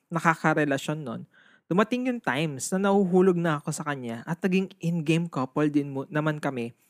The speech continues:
Tapos, isang araw, nababasa ko sa mga chat doon sa game na minimension siya, siya na, "Bangs poser, ang puta." Mga ganong chat. Tapos ako, di ako naniniwala, syempre. Parang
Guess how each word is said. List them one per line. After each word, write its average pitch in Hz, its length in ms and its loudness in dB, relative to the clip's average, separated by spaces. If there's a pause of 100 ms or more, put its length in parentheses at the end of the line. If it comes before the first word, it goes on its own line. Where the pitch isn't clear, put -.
(200)
Tapos, 233 400 0 (320)
isang 226 240 -4
araw, 131 560 -2 (640)
nababasa 196 560 6
ko 202 480 0
sa - 160 -6
mga 190 240 0
chat 175 320 2
doon 170 160 2
sa 180 160 0
game 131 340 0
na 160 160 -2
minimension 180 760 2
siya, 143 340 -6
siya 143 460 2
na, 143 240 -6 (440)
"Bangs 156 520 0
poser, 156 640 0
ang 143 160 -8
puta." 147 480 -4 (400)
Mga 202 260 2
ganong 226 220 2
chat. 208 400 -2 (400)
Tapos 330 180 -2
ako, 233 180 4 (380)
di 226 140 0
ako 277 160 4
naniniwala, 196 680 4
syempre. 131 600 -2 (320)
Parang 277 320 4